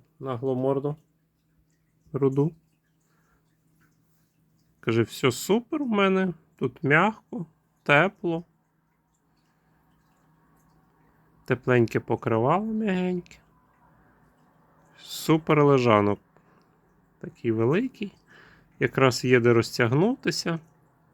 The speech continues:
Хвостом повиляти є де.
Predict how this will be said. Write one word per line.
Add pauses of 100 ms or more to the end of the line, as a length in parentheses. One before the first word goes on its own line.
(1800)
Хвостом
повиляти (760)
є
де.